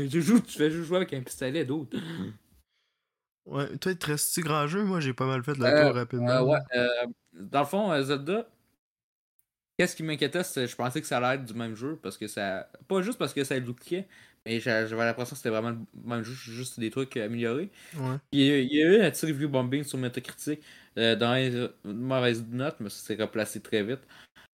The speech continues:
Speaker 1: Euh, parce que c'était du monde qui ont, euh, vraiment, euh, abandonné le jeu tout au début, hein, en faisant croire que c'était le même jeu, mais, euh, attendait d'avoir les pouvoirs. Mais c'est sûr qu'il faut qu'il look un petit peu parce que c'est la suite, mais c'est pas, euh, c'est,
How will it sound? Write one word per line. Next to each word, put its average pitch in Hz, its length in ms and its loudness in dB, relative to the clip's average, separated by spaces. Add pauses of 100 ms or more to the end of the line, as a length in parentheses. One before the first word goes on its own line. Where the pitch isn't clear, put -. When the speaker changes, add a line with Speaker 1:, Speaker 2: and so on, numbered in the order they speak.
(140)
Speaker 1:
Euh, 110 260 4 (120)
parce - 120 -6
que 131 380 6
c'était 139 220 2
du 123 100 -4
monde 147 240 0
qui 123 140 0
ont, 113 280 0
euh, 110 240 2
vraiment, 123 300 2
euh, 117 380 2 (580)
abandonné 165 480 10
le 180 60 4
jeu 160 180 -4
tout 165 220 0
au 147 80 4
début, 131 340 2 (260)
hein, 117 380 -2
en 110 40 -2
faisant 127 340 2
croire 139 200 0
que - 60 -16
c'était 113 540 -4 (600)
le 135 140 6
même 147 220 6
jeu, 180 340 2
mais, 117 560 4
euh, - 120 -2
attendait 127 380 4
d'avoir 135 240 4
les 127 100 2
pouvoirs. 135 520 -2 (1120)
Mais 135 60 -2
c'est 156 120 0
sûr 311 260 6
qu'il 143 320 -6
faut 156 160 0
qu'il - 180 0
look 196 160 6
un 147 100 6
petit - 140 -4
peu 196 140 2
parce 131 180 -2
que 139 80 0
c'est 131 140 2
la 127 180 4
suite, - 420 -6
mais 113 120 -4
c'est - 160 -8
pas, 151 80 0
euh, 117 640 2
c'est, - 160 -14